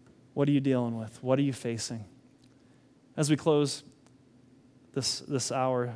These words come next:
this message, I want you to think about decisions, big decisions. I want you to think about little decisions, small things right now that, that maybe you're dealing with.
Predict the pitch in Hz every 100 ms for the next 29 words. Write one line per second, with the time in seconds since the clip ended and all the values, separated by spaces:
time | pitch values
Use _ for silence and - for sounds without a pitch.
0 | - 127 135 127 123 123 120 - - -
1 | - - - 160 190 180 185 175 156 135
2 | 123 - - - - - - - - -
3 | 151 - 165 139 113 110 139 185 185 170
4 | - 123 131 123 - - _ _ _ -
5 | - - - - - 143 156 170 165 165
6 | 151 147 156 151 127 - 120 120 - 156
7 | 156 160 156 131 123 120 123 120 120 120
8 | - 127 139 147 156 147 - - - _
9 | - - _ _ _ 143 135 131 117 113
10 | 110 -